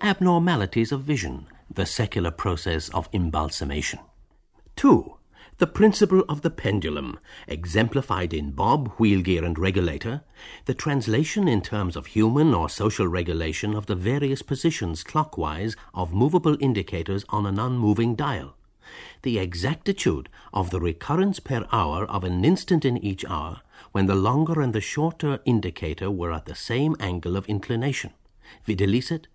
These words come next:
five and five eleventh minutes past each hour per hour in arithmetical progression.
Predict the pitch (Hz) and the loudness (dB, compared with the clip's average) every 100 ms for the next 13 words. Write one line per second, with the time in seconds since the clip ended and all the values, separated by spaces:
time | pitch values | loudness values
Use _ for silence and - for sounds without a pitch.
0 | _ _ _ _ - 135 117 156 190 _ | _ _ _ _ -2 0 2 0 -2 _
1 | _ - - 98 85 85 110 139 - 90 | _ -8 0 0 2 0 0 -2 -2 -2
2 | 98 - - - 80 - 190 - - 82 | -2 -8 -8 -6 -6 -2 -2 -2 -6 -4
3 | 78 82 _ 160 160 95 92 90 - - | -4 -10 _ -2 0 0 0 -2 -4 -4
4 | 95 95 85 - 104 110 101 101 113 95 | -2 0 -4 -2 -2 0 -2 0 0 -2
5 | 82 - | -6 -12